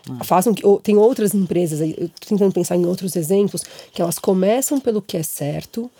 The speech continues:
Speaker 2: e, e assim, vamos explorar o mercado e vamos, não é que a gente vai quebrar o sistema, porque se a empresa tem que sobreviver, tem que ter lucro. Mas a, ele, eles fazem um outro caminho com uma abordagem já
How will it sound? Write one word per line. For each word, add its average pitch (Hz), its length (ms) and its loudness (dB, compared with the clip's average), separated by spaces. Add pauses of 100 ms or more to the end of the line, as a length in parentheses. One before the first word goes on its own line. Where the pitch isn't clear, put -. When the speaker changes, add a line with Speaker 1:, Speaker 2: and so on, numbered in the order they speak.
(160)
Speaker 2:
e, 175 260 -2
e 170 60 -2
assim, 160 180 -2
vamos 170 280 2
explorar 160 360 -2
o 151 40 0
mercado 175 680 0
e 160 80 2
vamos, 160 380 0 (340)
não 165 240 4
é 196 80 4
que 240 60 2
a 214 40 6
gente 208 200 0
vai 185 240 2 (180)
quebrar 180 380 0
o 190 60 0
sistema, 180 920 2
porque 170 480 -2
se - 140 -4
a 180 60 2
empresa 190 420 -2
tem 311 140 -2
que - 80 -8
sobreviver, 247 500 0
tem 240 100 -2
que 240 80 -6
ter 285 120 -2
lucro. 160 340 -2 (320)
Mas 170 260 0
a, 151 360 0 (360)
ele, 202 240 0
eles 190 160 2
fazem 202 220 4
um 190 180 2
outro 277 220 4
caminho 208 480 2 (180)
com - 140 -2
uma 185 380 2
abordagem 175 600 0
já 180 380 0